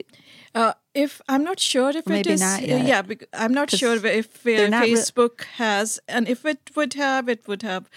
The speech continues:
Speaker 1: probably have a l-, very little
Speaker 2: Yeah.
Speaker 1: exposure, and
Speaker 2: Because
Speaker 1: they
Speaker 2: they're
Speaker 1: have not monetized
Speaker 2: Right.
Speaker 1: WhatsApp right
Speaker 2: We've
Speaker 1: now.
Speaker 2: talked about that,
Speaker 1: Yeah.
Speaker 2: about how they are trying to
Speaker 1: Yes.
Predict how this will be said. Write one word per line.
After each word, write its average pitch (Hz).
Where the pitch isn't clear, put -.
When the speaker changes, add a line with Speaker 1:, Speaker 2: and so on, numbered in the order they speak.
Speaker 1:
probably 202
have 196
a 196
l-, 185
very 196
little 180
Speaker 2:
Yeah. 165
Speaker 1:
exposure, 214
and 214
Speaker 2:
Because 214
Speaker 1:
they -
Speaker 2:
they're 233
Speaker 1:
have 220
not 269
monetized 240
Speaker 2:
Right. 196
Speaker 1:
WhatsApp 196
right 185
Speaker 2:
We've 208
Speaker 1:
now. 180
Speaker 2:
talked 214
about 147
that, 123
Speaker 1:
Yeah. 208
Speaker 2:
about 170
how 185
they 170
are 175
trying 160
to 151
Speaker 1:
Yes. 208